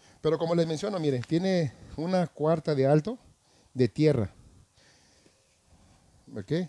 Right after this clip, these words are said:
Es un gal-, una, un bote de cinco galones. Vamos a ponerle,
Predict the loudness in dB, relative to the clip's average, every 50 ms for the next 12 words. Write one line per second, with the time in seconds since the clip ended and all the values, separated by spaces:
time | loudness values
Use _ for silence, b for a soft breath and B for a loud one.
0 | -6 -2 -2 -2 -2 -2 -6 -8 -8 -10 -12 -14 -6 -4 -2 -2 -2 -4 -4 -6
1 | -6 -4 -4 -6 -6 -4 -4 -4 -4 -2 -2 -2 -2 -2 -4 -6 -8 -6 -8 -6
2 | -6 -4 -4 -4 -4 -6 -6 -8 -10 -12 -16 _ _ b b b b b b b
3 | b b b _ -6 -6 -6 -4 -4 -4 -4 -4 -6 -4 -2 0 0 0 0 -2